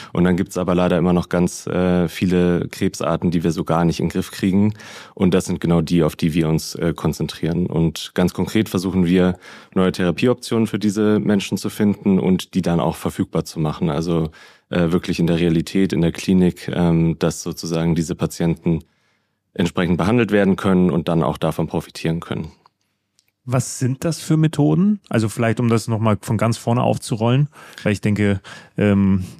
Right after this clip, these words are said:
Speaker 2: der normale Zuschauer weiß
Speaker 1: Ja.
Speaker 2: jetzt nicht, was man da jetzt alles machen kann.
Speaker 1: Genau, und das ist auch jetzt nicht in einem Satz so, äh, leicht zu erklären. Letztendlich ist die Krebsforschung,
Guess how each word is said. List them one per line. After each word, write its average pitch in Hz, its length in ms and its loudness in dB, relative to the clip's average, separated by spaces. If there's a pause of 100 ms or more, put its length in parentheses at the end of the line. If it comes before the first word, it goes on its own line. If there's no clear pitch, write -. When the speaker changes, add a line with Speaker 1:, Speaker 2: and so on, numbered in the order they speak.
(260)
Speaker 2:
der 101 140 0
normale 104 500 4
Zuschauer 113 420 0
weiß 104 160 2
Speaker 1:
Ja. 107 40 0
Speaker 2:
jetzt 104 120 -6
nicht, 113 160 -2
was 117 160 0
man 120 140 2
da 104 120 2
jetzt 104 140 0
alles 98 220 -4
machen 107 240 0
kann. 113 120 -4
Speaker 1:
Genau, 98 280 4
und 92 100 4
das 90 120 0
ist 104 140 -6
auch 85 140 -4
jetzt 90 220 -2
nicht 98 160 -2
in 90 100 2
einem 87 200 2
Satz 92 280 -2
so, 87 480 0
äh, 85 220 2
leicht 85 400 -2
zu - 180 -8
erklären. 95 600 0
Letztendlich 92 680 -2
ist - 200 -2
die 87 40 -10
Krebsforschung, 90 840 0